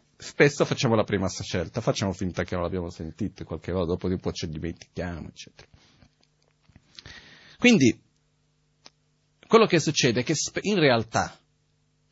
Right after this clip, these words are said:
non è che le cose siano così difficili, così complesse. Le cose che dobbiamo cambiare per star bene sono poche. Non è che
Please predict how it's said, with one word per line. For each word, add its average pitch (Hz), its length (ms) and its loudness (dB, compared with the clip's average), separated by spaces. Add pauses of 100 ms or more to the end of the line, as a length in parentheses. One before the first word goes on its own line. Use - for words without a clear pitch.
(1000)
non 175 140 -2
è 190 80 0
che 135 120 -6
le 120 100 -2
cose 120 220 -2
siano 110 260 -6
così 110 220 -6
difficili, 101 680 -6
così 107 300 -6
complesse. 104 960 -12 (600)
Le 127 100 -6
cose 202 220 0
che 151 120 0
dobbiamo 131 320 2
cambiare 123 420 2
per 156 140 -6
star 160 240 -4
bene 139 400 -8 (680)
sono 190 200 -4
poche. - 340 -4 (2250)
Non 160 120 -4
è 196 80 -4
che 120 280 -2